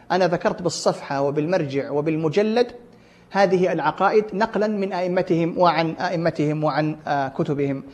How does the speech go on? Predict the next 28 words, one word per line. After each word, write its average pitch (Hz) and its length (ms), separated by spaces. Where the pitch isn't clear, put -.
آه، 147 220
ال-، 147 200
ال-، 139 200
ال-، 139 200
المعتبرة. 127 640
الشيعة 233 280
الاثنى 277 280
عشرية 233 440
عندهم 214 340
عقيدة 185 380
أيضًا 190 240
تسمى 185 460
بعقيدة 170 580
الغيبة. 160 420
إيش 269 180
الغيبة؟ 190 500
أن 202 160
إمامهم 208 720
الثاني 175 640
عشر، 151 480
الإمام، 135 380
آخر 160 360
إمام 143 220
وهو 143 200
الإمام 160 300
الثاني 156 360
عشر 143 300
عندهم، 165 520